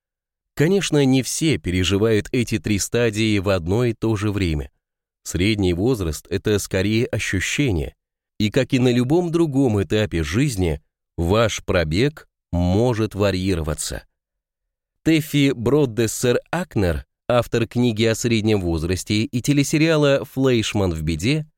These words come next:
человек, чей пробег определенно варьировался. Она говорит, что кризис среднего возраста наступил у нее раньше, чем у большинства. Тэффи дала интервью программе телеканала Н П Р Fresh Air,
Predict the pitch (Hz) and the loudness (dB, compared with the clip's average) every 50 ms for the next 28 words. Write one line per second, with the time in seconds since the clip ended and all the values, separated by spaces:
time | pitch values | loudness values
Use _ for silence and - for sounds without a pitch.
0 | _ _ _ _ _ - - - 123 123 127 147 185 214 - - - - - 160 | _ _ _ _ _ -4 0 2 4 4 4 2 2 -2 -4 -6 -6 -2 0 2
1 | 151 127 113 - - 110 95 85 90 123 165 - 165 147 - 117 107 85 95 95 | 2 0 0 0 -2 -2 -2 0 0 -2 -2 -2 -2 -2 0 0 -2 0 0 0
2 | 113 135 135 127 120 117 101 104 98 95 98 110 123 110 87 78 76 71 - - | 0 2 2 2 0 0 0 0 -2 -2 -2 -4 -4 -4 -4 -4 -4 -4 -6 -8
3 | - - _ _ _ _ _ _ _ _ _ _ _ _ _ - 117 123 127 120 | -12 -14 _ _ _ _ _ _ _ _ _ _ _ _ _ -2 2 2 2 2
4 | 110 113 107 110 117 117 107 - - - 117 110 101 - - 113 110 98 92 101 | 2 2 0 0 0 0 -2 -4 -4 -2 0 -2 -2 0 0 0 0 0 0 0
5 | 92 - - 107 107 110 104 92 92 92 87 92 90 104 139 151 117 98 85 - | -2 -2 -2 0 0 0 2 2 0 0 0 0 0 0 0 0 0 -2 -4 -4
6 | - - 82 82 87 85 - - 107 - 151 143 139 135 135 139 139 131 123 127 | -4 -2 0 0 0 0 -2 -4 -2 0 2 2 4 4 4 4 4 4 2 2
7 | 139 165 180 175 - - 120 - - 120 110 110 - - 117 101 110 113 110 - | 0 0 -2 -4 -4 -4 -4 -2 0 0 0 0 0 -2 -4 -2 -2 -2 -4 -4
8 | 135 131 127 - - 120 101 82 78 - _ _ _ _ _ _ _ _ _ _ | -6 -4 -4 -4 -4 -2 -2 -2 -4 -6 _ _ _ _ _ _ _ _ _ _
9 | _ _ _ - - 160 156 - - - - 78 76 71 92 107 143 180 202 202 | _ _ _ 0 2 2 2 2 -2 -4 -4 -4 -2 0 0 2 2 2 2 2
10 | 185 156 170 147 135 135 156 180 175 156 139 131 123 107 123 139 135 127 123 113 | 0 0 0 0 0 0 0 -2 -2 0 2 2 2 2 2 2 2 2 0 0
11 | - 123 110 113 107 117 110 113 117 117 110 110 110 120 - - 123 117 110 107 | 0 0 0 0 2 2 2 2 2 2 2 2 2 2 0 0 0 2 0 0
12 | - - 107 107 107 107 104 95 90 - - - 110 113 104 92 - - - - | 0 0 2 2 2 2 2 0 -2 -4 -4 0 2 2 2 2 -2 -4 -4 -2
13 | 123 151 156 139 123 117 113 | 0 2 2 2 2 2 0